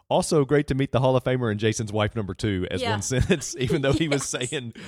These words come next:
Speaker 1: number one, number two. <laughs> I was like, "What?" I had to actually listen to that to go, to get what he meant.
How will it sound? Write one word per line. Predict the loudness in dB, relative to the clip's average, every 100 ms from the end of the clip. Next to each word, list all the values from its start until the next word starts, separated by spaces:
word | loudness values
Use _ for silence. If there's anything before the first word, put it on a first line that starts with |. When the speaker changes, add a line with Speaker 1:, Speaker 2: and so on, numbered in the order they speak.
| -4
Speaker 1:
number | -2 0
one, | 0 0 -2 -6 -8
number | -8 -6
two. | -6 -2 -4 -4 -14 -14 -14 _ -20
<laughs> | _ _ _ _ -20 -14
I | -12 -6
was | -6
like, | -6
"What?" | -6 -8 -10 -20 _ -20 -6
I | 0
had | 2
to | 2
actually | 2 0
listen | 0 -2 -2 -4
to | -2
that | -2 -4 -8
to |
go, | -6 -4 -4 -8 -12 _ _ -20 -20
to | -16
get | -12 -10
what | -12
he |
meant. | -14